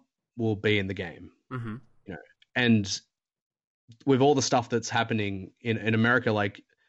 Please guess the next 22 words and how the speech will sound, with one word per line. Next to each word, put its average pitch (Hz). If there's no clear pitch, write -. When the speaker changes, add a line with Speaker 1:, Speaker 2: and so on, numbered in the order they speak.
Speaker 1:
you 113
guys 117
are 107
having 110
your 104
elections 107
in, 92
in 104
November 98
next 120
year. 82
Speaker 2:
Mm-hmm. 117
Speaker 1:
Is 107
that, 113
that's 113
right? 117
Speaker 2:
Yep. 143
Speaker 1:
Yeah. 117
And 123
it's 117
like, 117
well, 123